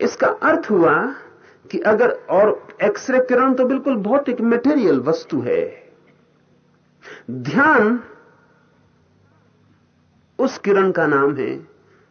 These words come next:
जो भीतर प्रवेश कर सकती है और कहीं कोई चोट नहीं, कहीं कोई दरवाजा नहीं टूटता, कहीं कोई ताले नहीं खोलने पड़ते, कहीं कोई चाबी नहीं लगती।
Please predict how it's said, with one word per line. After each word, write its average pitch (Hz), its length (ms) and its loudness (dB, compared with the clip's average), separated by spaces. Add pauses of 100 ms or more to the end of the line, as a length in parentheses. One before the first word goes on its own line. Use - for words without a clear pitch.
(1400)
जो 127 220 -6
भीतर 165 340 -2
प्रवेश 160 420 -6
कर - 160 -8
सकती - 380 -18
है - 260 -20 (1800)
और 156 220 -2 (180)
कहीं 151 320 -6
कोई 156 280 -2
चोट 139 380 -4
नहीं, 131 300 -2
कहीं 127 280 -6
कोई 117 180 -6
दरवाजा 107 460 -6
नहीं 120 200 -6
टूटता, 117 400 -8 (380)
कहीं 120 200 -6
कोई 113 160 -6
ताले 104 320 -6
नहीं 113 180 -4
खोलने 113 360 -6
पड़ते, 117 340 -12
कहीं 117 260 -6
कोई 107 180 -6
चाबी 98 360 -10
नहीं 113 160 -6
लगती। 117 360 -10